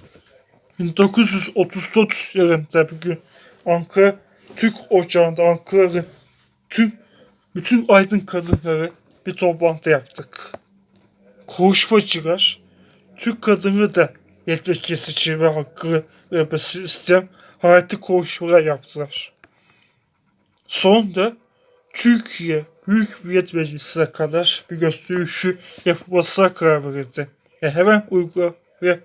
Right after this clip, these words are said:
geçildi. Yürüyüşü meclisteki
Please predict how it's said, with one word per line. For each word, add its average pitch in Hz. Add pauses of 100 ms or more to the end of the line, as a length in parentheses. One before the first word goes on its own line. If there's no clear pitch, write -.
(100)
geçildi. 151 (640)
Yürüyüşü 196 (440)
meclisteki 196